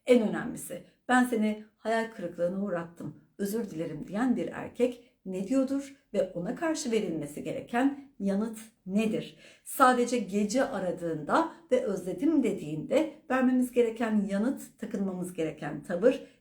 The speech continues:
nedir? O kadın tercih etti, gitti. Bir süre sonra onu bıraktı, bana geldi. Ne demeliyim?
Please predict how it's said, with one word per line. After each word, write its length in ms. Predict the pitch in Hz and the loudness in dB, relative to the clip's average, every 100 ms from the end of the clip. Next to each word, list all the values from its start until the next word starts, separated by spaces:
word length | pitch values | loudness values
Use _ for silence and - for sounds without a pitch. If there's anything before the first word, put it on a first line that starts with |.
| _ 214 | _ 2
nedir? 520 | 226 262 - - - _ _ | 4 4 0 -10 -16 _ _
O 140 | - 330 | -2 0
kadın 340 | 330 311 311 | 0 2 0
tercih 480 | 285 269 262 262 247 | 4 2 4 2 0
etti, 560 | - - 277 285 294 | -2 -2 0 0 -4
gitti. 680 | - 202 - - 160 - - _ _ _ - | -6 -6 -6 -8 -6 -6 -12 _ _ _ -10
Bir 240 | 196 285 269 | 2 2 2
süre 300 | - 165 - | -2 -4 -4
sonra 520 | 170 131 156 269 - - _ | -6 -4 0 0 0 -12 _
onu 220 | 190 254 277 | 0 2 4
bıraktı, 640 | 233 226 - 240 254 - | 2 0 2 4 4 2
bana 200 | 190 190 | -2 -2
geldi. 560 | 170 156 - - - - _ - | -2 -4 -6 -8 -12 -12 _ -4
Ne 220 | 202 240 | 0 2
demeliyim? 760 | 175 - - - 262 277 - | 2 -2 -6 0 2 2 0